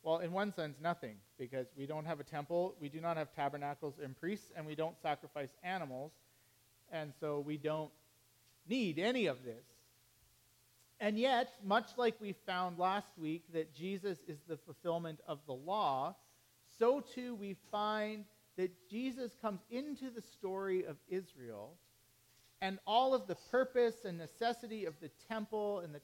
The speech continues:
tabernacle is found, it finds its fulfillment in Jesus. And so I love the Gospel of Mark. It's, it's one of my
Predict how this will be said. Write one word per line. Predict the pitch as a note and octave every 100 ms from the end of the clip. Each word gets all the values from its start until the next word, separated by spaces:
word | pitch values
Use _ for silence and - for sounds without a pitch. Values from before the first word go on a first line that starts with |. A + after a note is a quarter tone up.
| -
tabernacle | F#3 F#3 E3+ E3 - D#3+ D#3 _ _ _
is | F#3+ D#3+ - _
found, | A#3 A#3+ A#3 F#3+ F3+ F#3 -
it | D#3+ - -
finds | G3 G#3+ A#3 G#3
its | F3+ _
fulfillment | F3 D3 _ - C4 A#3+ F3 C#3 D3 _ _ _
in | G#3 G3+ F#3+ F3+ - _ _
Jesus. | C3+ G#3 G3 B2+ G2+ _ _ _ _ _ _ _ _ _ _ -
And | E3
so |
I | A3
love | G#3+ G#3 A#3 B3 G#3+
the | G3+
Gospel | F#3 F3+ F3 - D#3+
of |
Mark. | C3 A#2+ F2+ -
It's, | E3 -
it's | E3+ E3
one | - G3
of |
my | G3+